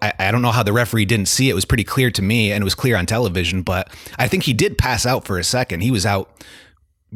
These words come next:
briefly. But one thing, I don't know if we got a chance to talk about this, 'cause this came out in the, uh, press conference maybe twenty, thirty minutes ago. But according to two judges,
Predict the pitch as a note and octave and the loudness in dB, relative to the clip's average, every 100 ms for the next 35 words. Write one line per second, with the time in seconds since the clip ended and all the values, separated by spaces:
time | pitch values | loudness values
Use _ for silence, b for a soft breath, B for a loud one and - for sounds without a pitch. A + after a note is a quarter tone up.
0 | G2 - G3+ - F2+ D2+ D2 B B B | -10 0 0 0 -4 -6 -10 B B B
1 | - G#2+ B2 A2+ - B2+ A#3 C4 A3 D3 | -12 -6 -4 -4 -2 0 0 0 -2 0
2 | E3+ A3+ A3 G3 C3+ - B2+ C3 A#2 G#2+ | 0 0 -2 0 -2 -4 0 2 0 -2
3 | _ _ - D3 B2+ - C#3 C#3 - G2 | _ _ -2 0 0 0 0 0 -2 -2
4 | B2+ C#3+ - G#2+ G2 - G#2+ D3 - E3 | 0 0 0 0 0 2 2 2 0 0
5 | D#3 C3+ G#2+ G#2+ G2 F#2 E2+ - A2+ - | 2 2 2 2 2 2 0 2 2 2
6 | C3+ B2+ C#3+ C#3+ G#2 F#2+ F2 - A2+ G#2 | 0 0 0 0 0 0 -2 0 0 2
7 | A2+ G#2+ F#2+ A#2+ A2+ F#2+ F#2 F#2 B B | 2 4 4 2 2 0 0 0 B B
8 | B - F#2 F3 A2 B B B B _ | B -4 0 2 0 B B B B _
9 | _ _ - - - G#3+ G#3 F3 - E3 | _ _ -12 -6 0 0 0 -2 0 2
10 | D#3 - F#3+ G#3 B2+ G2 F2 D#2+ D#2+ - | 0 0 0 2 2 0 -2 -4 -6 -8